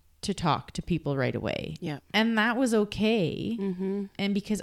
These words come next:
Speaker 1: I knew that about them, I would say, "Oh, they're just, they just need some time. They're
Speaker 2: Yep.
Speaker 1: just slower to warm up.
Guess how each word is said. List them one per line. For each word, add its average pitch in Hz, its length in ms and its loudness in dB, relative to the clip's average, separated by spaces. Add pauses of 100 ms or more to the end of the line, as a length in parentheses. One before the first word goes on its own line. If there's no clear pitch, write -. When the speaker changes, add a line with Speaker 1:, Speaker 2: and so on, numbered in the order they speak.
Speaker 1:
I 214 380 4
knew 190 400 2
that 151 240 0
about 165 400 0
them, 170 520 -4
I 165 180 0
would 170 180 0
say, 175 260 -2
"Oh, 330 240 4
they're 180 280 4
just, - 680 -4 (180)
they 196 200 6
just 202 160 0
need 202 180 0
some 262 140 -4
time. - 500 -6
They're 175 140 0
Speaker 2:
Yep. 170 60 -6
Speaker 1:
just - 340 -8
slower 190 420 0
to 226 140 -4
warm 220 260 0
up. 160 260 0